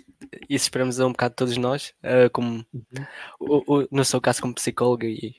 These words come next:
Speaker 1: no meu como futuro psicólogo. E já
Speaker 2: Uhum.
Speaker 1: que toca nisso do papel dos psicólogos para, hum, eh, no papel dos psicólogos,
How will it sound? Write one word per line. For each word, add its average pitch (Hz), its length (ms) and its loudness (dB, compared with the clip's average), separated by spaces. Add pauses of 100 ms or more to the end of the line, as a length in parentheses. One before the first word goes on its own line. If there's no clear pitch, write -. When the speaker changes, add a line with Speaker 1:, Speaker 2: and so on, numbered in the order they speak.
(160)
Speaker 1:
no 123 140 -2
meu 120 160 2
como 120 200 0
futuro 127 400 0
psicólogo. - 520 -2 (360)
E 160 140 4
já 165 100 6
Speaker 2:
Uhum. 165 60 4
Speaker 1:
que - 80 -6
toca 151 320 6
nisso 147 320 0
do 139 200 6
papel 135 280 2
dos 131 120 -4
psicólogos - 680 -2
para, 117 580 0
hum, 113 240 -8 (960)
eh, 135 400 10 (220)
no 143 120 0
papel 131 240 2
dos - 140 -4
psicólogos, - 640 0